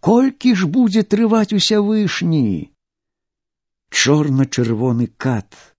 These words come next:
гастрыў лязо шырокага нажа. «Зараз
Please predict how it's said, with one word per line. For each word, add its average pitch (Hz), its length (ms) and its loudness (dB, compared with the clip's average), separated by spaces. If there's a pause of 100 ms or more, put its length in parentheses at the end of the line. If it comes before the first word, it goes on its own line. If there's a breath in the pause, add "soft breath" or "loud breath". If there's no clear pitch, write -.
(340)
гастрыў 113 600 -2
лязо 104 320 -2
шырокага 95 520 -6
нажа. 87 340 -6 (1080)
«Зараз 120 920 -6